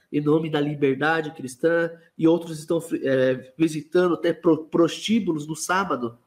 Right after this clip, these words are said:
logo depois de sair da reunião dos jovens. Bem-vindos à igreja de Corinto.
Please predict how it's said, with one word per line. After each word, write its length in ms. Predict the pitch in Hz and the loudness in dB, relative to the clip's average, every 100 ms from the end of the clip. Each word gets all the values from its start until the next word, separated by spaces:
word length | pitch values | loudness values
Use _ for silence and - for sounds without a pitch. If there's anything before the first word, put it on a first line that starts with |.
| _ _ _ _ _ - | _ _ _ _ _ 2
logo 300 | 175 226 208 | 4 4 2
depois 320 | 190 190 190 | 0 2 2
de 80 | 185 | 0
sair 180 | 175 170 | -2 0
da 80 | |
reunião 400 | 156 160 147 147 | -2 -2 -2 -2
dos 140 | 143 127 | -4 -6
jovens. 580 | 113 113 104 - - _ _ _ _ _ _ _ _ _ _ _ _ _ _ _ _ _ _ _ _ _ _ _ 139 | -6 -6 -10 -16 -20 _ _ _ _ _ _ _ _ _ _ _ _ _ _ _ _ _ _ _ _ _ _ _ 2
Bem-vindos 840 | 143 135 151 170 113 90 - - _ _ _ _ _ _ - - | 2 4 0 0 -4 -10 -12 -16 _ _ _ _ _ _ -16 -4
à 140 | 123 | -2
igreja 720 | 117 127 143 160 160 160 156 - _ _ _ - | 0 2 4 4 2 -2 -4 -8 _ _ _ -16
de 140 | 127 | -10
Corinto. 560 | - 117 95 - - | -2 -2 -2 -12 -20